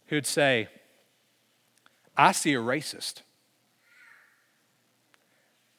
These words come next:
I, I see a proud, arrogant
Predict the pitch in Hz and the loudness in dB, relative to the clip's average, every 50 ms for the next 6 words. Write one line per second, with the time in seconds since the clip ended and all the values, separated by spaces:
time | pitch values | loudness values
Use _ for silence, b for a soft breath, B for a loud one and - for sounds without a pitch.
0 | _ _ _ _ _ 151 160 196 233 208 - - 170 190 233 - - 254 220 202 | _ _ _ _ _ 8 10 10 8 8 6 8 8 8 8 8 6 6 8 6
1 | 170 151 - - - 196 190 196 196 202 196 196 196 190 160 151 - - - - | 6 4 0 0 4 6 8 8 8 8 8 8 6 4 2 -2 -8 -16 -20 -20
2 | _ _ _ _ _ _ _ _ _ _ _ - 160 170 180 180 180 160 165 165 | _ _ _ _ _ _ _ _ _ _ _ 4 4 6 6 6 6 4 2 0
3 | 165 - | -2 -4